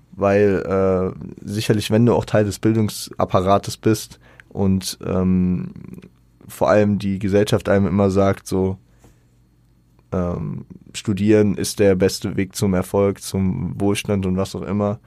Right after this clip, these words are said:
Sie hat, äh, im Nachhinein irgendwann, äh, eingesehen, dass für gewisse Berufszweige und vor allem für das, was Kanye, äh, geschaffen war, ähm, bestimmt war,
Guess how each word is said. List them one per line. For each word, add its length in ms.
Sie 180
hat, 120
äh, 260
im 100
Nachhinein 460
irgendwann, 580
äh, 460
eingesehen, 800
dass 360
für 560
gewisse 600
Berufszweige 1080
und 400
vor 340
allem 200
für 140
das, 240
was 140
Kanye, 480
äh, 280
geschaffen 480
war, 240
ähm, 600
bestimmt 400
war, 240